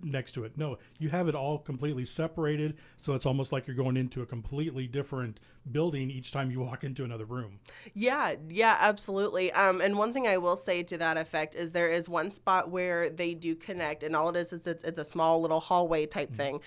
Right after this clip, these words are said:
Speaker 2: But that's actually beneficial because if we have a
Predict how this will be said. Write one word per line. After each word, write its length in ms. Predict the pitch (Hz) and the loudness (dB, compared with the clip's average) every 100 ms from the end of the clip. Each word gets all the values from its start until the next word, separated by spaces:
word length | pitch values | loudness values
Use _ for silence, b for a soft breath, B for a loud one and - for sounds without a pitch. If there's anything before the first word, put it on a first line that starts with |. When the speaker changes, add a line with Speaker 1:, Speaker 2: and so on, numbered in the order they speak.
| B B - | B B -2
Speaker 2:
But 160 | 214 | 2
that's 180 | 196 196 | 4 6
actually 380 | 196 196 - 190 | 4 4 2 0
beneficial 640 | 175 165 165 202 190 190 | 2 0 0 -2 2 2
because 340 | 170 165 165 165 | 2 0 0 0
if 260 | 175 165 | -4 -2
we 240 | 180 180 196 | 0 0 2
have 440 | 185 160 156 151 | 4 6 6 2
a 420 | 156 175 165 160 | 0 0 0 -2